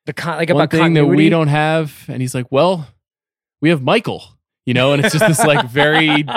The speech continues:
Speaker 2: wry, dry, but completely accurate delivery. And he looks virtually exactly the same. Steve Kerr hasn't
Speaker 1: Mm-hmm.
Speaker 2: aged a day from <laughs> nineteen ninety-eight.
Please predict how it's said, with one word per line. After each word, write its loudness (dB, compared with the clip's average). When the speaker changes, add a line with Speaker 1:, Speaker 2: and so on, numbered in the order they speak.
Speaker 2:
wry, 0
dry, -2
but -6
completely -8
accurate -4
delivery. -4
And -4
he 0
looks 0
virtually -2
exactly -2
the -6
same. -10
Steve -8
Kerr -4
hasn't -2
Speaker 1:
Mm-hmm. -4
Speaker 2:
aged -12
a -16
day -4
from -8
<laughs> -
nineteen -2
ninety-eight. -2